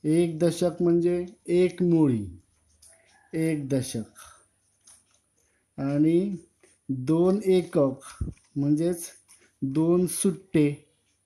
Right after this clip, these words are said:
दोन सुट्टे, हे दोन, एक दशक दोन,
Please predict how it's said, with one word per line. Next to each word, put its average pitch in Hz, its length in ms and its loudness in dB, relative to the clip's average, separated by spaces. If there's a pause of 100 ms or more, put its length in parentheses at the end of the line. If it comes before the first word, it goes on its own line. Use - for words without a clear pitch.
(960)
दोन 151 360 -2
सुट्टे, - 460 -4
हे 156 340 -10
दोन, 147 340 -6 (1200)
एक 160 460 0
दशक 139 500 -4
दोन, 151 500 2